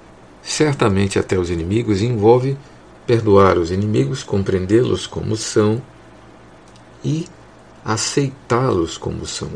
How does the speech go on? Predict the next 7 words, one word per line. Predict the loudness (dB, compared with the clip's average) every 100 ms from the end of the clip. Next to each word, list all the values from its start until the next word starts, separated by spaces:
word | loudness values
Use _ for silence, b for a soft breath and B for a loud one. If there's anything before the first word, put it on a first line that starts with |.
| -10
acolhê-los | -4 0 0 2 2 2 -4
como | -6 -8 -8
são. | -10 -10 -12 -14 -20 -20 -20 -20 -20 -20 -20 -20 -14 -2
Isso | 0 0
tem | 2 4
um | 4 0
custo. | 0 0 0 -2 -6 -8